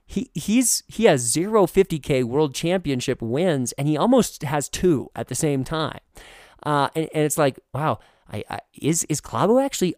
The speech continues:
unlucky? Which is a bizarre question to ask when you think about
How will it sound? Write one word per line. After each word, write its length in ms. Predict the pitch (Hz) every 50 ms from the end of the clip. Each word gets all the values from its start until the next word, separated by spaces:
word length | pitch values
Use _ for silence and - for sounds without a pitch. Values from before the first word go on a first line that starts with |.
| _ -
unlucky? 680 | 113 113 127 135 123 113 98 104 139 - - - 131 - _ _ _ _ _ _ _ _ _ -
Which 120 | - 180
is 100 | 170 180
a 60 | 202 175
bizarre 680 | 175 175 147 143 180 180 214 254 277 285 262 233 - _ _ -
question 540 | - - 185 180 196 - - 180 160 160
to 180 | 147 - - -
ask 480 | 143 156 175 156 117 113 123 - - 131
when 160 | 135 139 139
you 140 | 131 135 131
think 240 | - 165 165 147
about 480 | 151 135 123 131 127 127 123 123 117 -